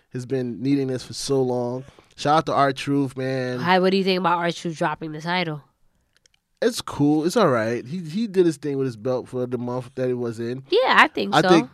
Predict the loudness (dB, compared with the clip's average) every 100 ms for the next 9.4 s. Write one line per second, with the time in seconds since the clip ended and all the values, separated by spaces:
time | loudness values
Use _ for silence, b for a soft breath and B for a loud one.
0 | -6 -4 0 0 0 -2 -2 -4 -4 -6
1 | -6 -4 -2 -2 -6 -8 -12 -10 -8 -8
2 | -8 -12 _ _ _ _ _ _ _ -10
3 | -6 -6 -6 -6 -6 -2 2 2 2 0
4 | 0 2 2 2 2 0 -2 -2 -2 -2
5 | -4 -4 -2 -2 -2 -6 -6 -8 -10 -14
6 | _ _ -6 -6 -6 -8 -8 -6 -6 -4
7 | -6 -6 -6 -4 -4 -6 -6 -2 -2 -2
8 | -8 b b b -12 -4 -2 -2 -4 -4
9 | -2 -2 -2 -2